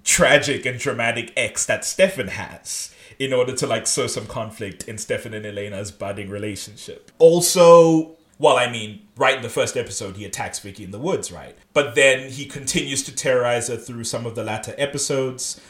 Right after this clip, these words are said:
At some point, he's got her on the rooftop and he's about to throw her off. And Stefan comes up to try and rescue her 'cause everybody has noticed Vicky's missing. Damon is compelling Vicky, uh,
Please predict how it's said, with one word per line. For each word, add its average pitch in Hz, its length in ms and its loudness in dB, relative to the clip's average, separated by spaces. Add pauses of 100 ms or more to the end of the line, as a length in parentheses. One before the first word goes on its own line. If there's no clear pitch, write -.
(160)
At 123 140 -10
some - 180 -2
point, 131 220 -8
he's 123 140 -8
got 120 200 -2
her 120 100 2
on 113 120 -4
the 104 80 -6
rooftop 160 600 0
and 131 120 -2
he's 117 100 -6
about 113 260 -2
to 113 60 -10
throw 117 160 -6 (100)
her - 80 -12
off. 120 480 -4 (200)
And 123 280 -2
Stefan 123 460 0
comes 120 320 -6
up 117 180 -4
to 110 120 -10
try 110 220 -2
and 101 100 -6
rescue 139 320 0
her 120 160 -2
'cause 110 260 -10
everybody 117 380 -4
has 107 120 -8
noticed 101 360 -12
Vicky's 107 360 -12
missing. 101 420 -10
Damon 151 680 2
is 117 840 -2
compelling 135 580 0
Vicky, 117 640 -8
uh, 113 400 -6